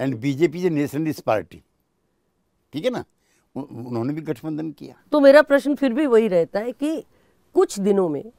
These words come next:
Speaker 2: सब कुछ बदल गया, सब गलत है, सिर्फ बीजेपी बिल्कुल ठीक है।
Speaker 1: एक भी शब्द हमने ना राहुल जी के बारे में कहा है पर्सनल, जो कह रहे हैं, जो भाषा है वो उनकी अच्छी नहीं है।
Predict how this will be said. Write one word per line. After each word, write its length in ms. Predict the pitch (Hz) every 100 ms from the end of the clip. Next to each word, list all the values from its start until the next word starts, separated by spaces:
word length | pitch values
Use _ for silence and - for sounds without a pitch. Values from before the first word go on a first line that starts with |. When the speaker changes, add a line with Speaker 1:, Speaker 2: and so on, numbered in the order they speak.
| -
Speaker 2:
सब 140 | 294
कुछ 160 | 330 294
बदल 220 | 180 147 139
गया, 180 | 127
सब 260 | - - 247
गलत 300 | 220 180 -
है, 60 | - _ _ _
सिर्फ 420 | - 320 381 403 _ 147
बीजेपी 560 | 170 165 180 - - - _ _ _ _ _ -
बिल्कुल 300 | 240 247 240
ठीक 240 | - 151
है। 80 | - -
Speaker 1:
एक 340 | 175 202 180
भी 220 | 143 196
शब्द 440 | 135 - 165 107 - - _ _ _ _ _ _ _ _ _ _ _
हमने 460 | 127 131 147 151 143 _ _ _ _ 117
ना 280 | 120 131
राहुल 380 | 120 104 101 110
जी 120 | 110
के 120 | 117 127
बारे 240 | 120 123
में 160 | 131 131
कहा 360 | 120 113 123
है 220 | 123 147 - _ -
पर्सनल, 380 | 131 - 101 - _ _ 117
जो 200 | 131 127 -
कह 140 | 113
रहे 160 | 110 90
हैं, 160 | 76 _ -
जो 100 | 101
भाषा 420 | 92 87 107 147
है 280 | 110 104 151 _ _ _ _ _ _
वो 120 | 113
उनकी 260 | 131 131 139
अच्छी 280 | 113 - 117
नहीं 220 | 92
है। 60 | 98